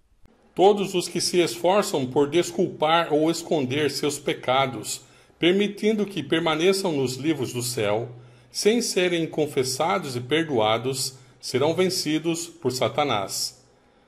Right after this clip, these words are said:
Quanto mais exaltada for a sua profissão e mais honrada a posição que ocupam,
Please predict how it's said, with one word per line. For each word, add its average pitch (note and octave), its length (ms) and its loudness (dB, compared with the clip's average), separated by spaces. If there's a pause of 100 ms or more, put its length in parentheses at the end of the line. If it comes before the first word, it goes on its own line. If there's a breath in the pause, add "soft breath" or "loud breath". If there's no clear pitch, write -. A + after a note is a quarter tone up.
(260 soft breath)
Quanto F#3+ 340 2
mais F3 360 0
exaltada E3 680 2
for D#3 240 0
a C3+ 60 2
sua F#3+ 280 4
profissão C#3+ 840 -2 (260 loud breath)
e B2+ 100 4
mais F3 340 2
honrada E3 640 4
a A#2+ 160 2
posição D#3+ 800 0
que D#3+ 140 -4
ocupam, C#3+ 680 -2